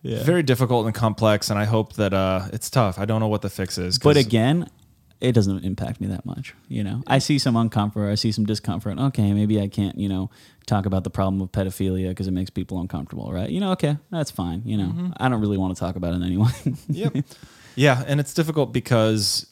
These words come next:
Speaker 2: I mean, we're, we're losing the ability to have sort of face-to-face, not even face-to-face, but, like, meet people at
Speaker 1: Unguarded conversations.
Speaker 2: Un-, unguarded,
Speaker 1: Yes.
Speaker 2: yeah, that's a good way to put
Speaker 1: Yes,
Speaker 2: it.
Speaker 1: which
Speaker 2: Um,
Speaker 1: are like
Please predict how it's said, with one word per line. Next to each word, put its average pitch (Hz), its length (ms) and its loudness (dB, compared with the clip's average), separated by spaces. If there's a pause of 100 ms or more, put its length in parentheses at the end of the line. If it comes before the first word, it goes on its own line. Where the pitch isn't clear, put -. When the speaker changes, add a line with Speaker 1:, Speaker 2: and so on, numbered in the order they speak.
(300)
Speaker 2:
I 110 60 -8
mean, 107 480 -2
we're, 110 200 0
we're 117 140 0
losing 143 360 2
the 131 80 2
ability 104 440 0
to 92 100 0
have 95 840 -2
sort 95 300 -6
of 92 260 -8 (1300)
face-to-face, 110 880 -4
not 143 160 -2
even 135 120 -4
face-to-face, 107 600 -2
but, - 180 -6
like, 95 360 -6 (680)
meet 113 420 -2
people 113 320 0
at 139 100 8
Speaker 1:
Unguarded 123 500 4
conversations. 98 560 0
Speaker 2:
Un-, 180 180 0
unguarded, 165 380 2
Speaker 1:
Yes. 131 220 0
Speaker 2:
yeah, 120 120 0
that's 120 180 -2
a 147 40 -6
good 147 140 -2
way 139 120 0
to 123 60 -4
put 98 220 -2
Speaker 1:
Yes, 101 280 0
Speaker 2:
it. - 60 -14
Speaker 1:
which 104 220 0
Speaker 2:
Um, - 80 0
Speaker 1:
are 107 140 4
like 110 300 0